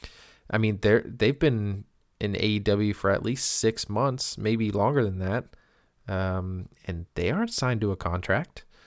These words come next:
Uh, I mean, they got, like, the, this thing, I mean, 'cause they're signed by triple A. So they don't have full-time rights in A E W. Uh, so it could be another contract like that to where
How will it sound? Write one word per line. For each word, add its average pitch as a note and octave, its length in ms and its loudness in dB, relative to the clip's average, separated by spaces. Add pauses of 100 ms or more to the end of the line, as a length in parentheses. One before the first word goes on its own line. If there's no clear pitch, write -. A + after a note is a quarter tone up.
(440)
Uh, F2 500 -2 (840)
I A2+ 60 -4
mean, G2+ 160 2
they G#2 140 4
got, G#2 200 4
like, G2 220 0
the, F#2+ 480 2
this - 200 -4
thing, G#2+ 420 -2
I A2+ 80 -2
mean, A2 100 0
'cause B2 200 2
they're C#3 120 8
signed C3 360 4
by C3 120 4
triple C#3+ 400 4
A. D#3 260 2 (480)
So G2 520 0 (500)
they A#2 320 4
don't B2+ 220 2
have B2+ 400 2
full-time A2 1120 0
rights A2 680 0
in G2+ 460 -6
A - 100 -4
E F#2+ 180 0
W. F2+ 580 -4 (100)
Uh, G2 280 -8 (140)
so G#2 280 -2
it - 160 -6
could D3 220 0
be D3+ 120 2
another C3+ 260 2
contract C3 640 0
like G2+ 180 -2
that G#2+ 340 0
to G#2+ 100 -2
where G2+ 360 0